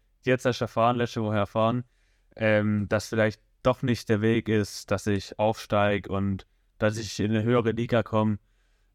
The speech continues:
Ähm, und wie ich das erfahren hab und wie man da jetzt einfach, ja, wie ich da vielleicht auch einfach gewusst hab oder die Gewissheit hatte, hey, das ist nicht Gottes Plan und Gott hat einen anderen Plan.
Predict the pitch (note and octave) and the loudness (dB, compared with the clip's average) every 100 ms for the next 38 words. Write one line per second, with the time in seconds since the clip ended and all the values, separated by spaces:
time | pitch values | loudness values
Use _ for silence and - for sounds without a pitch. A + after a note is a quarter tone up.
0 | _ G#2 G2 F#2+ F#2+ F#2 G2 F#2+ - - | _ 0 0 0 -2 -2 -2 -2 -6 -4
1 | - F#3+ - C#3 - G#2+ A#2 C3+ D#3+ D3+ | -2 0 0 -2 -2 -2 2 0 0 -2
2 | D3+ _ - G#2+ G#2 G2+ - - - G#2+ | -4 _ -8 -2 0 0 -6 -16 -8 -4
3 | A#2 A#2 A2 G2+ G2+ G#2 - G#2 G2 G2+ | 0 0 0 2 2 2 0 -4 0 -2
4 | F#2+ _ F#2 A2+ C#3+ - _ _ _ A2 | -2 _ 0 2 0 -4 _ _ _ -10
5 | - A2 - G#2+ G#2+ A2 G#2 G#2+ F#2 _ | -2 -2 0 0 0 0 0 -2 -6 _
6 | _ _ _ G#2+ C3 C#3 - A#2+ G#2 G#2 | _ _ _ 0 2 0 0 0 2 0
7 | G2+ G2 B2+ - A2+ A2+ A2 G#2+ A#2 G#2+ | 0 0 0 -2 -4 -4 -4 0 0 0
8 | G#2 - - _ _ _ _ - D3+ E3 | -6 -14 -20 _ _ _ _ -2 0 -2
9 | - C3 A#2 - A2+ A2 A2 G2+ - A2 | 2 2 2 -2 2 2 2 0 -2 -2
10 | G#2 G#2+ A2 F#2+ G2 F#2+ F#2+ | -2 -2 -2 -2 0 0 -2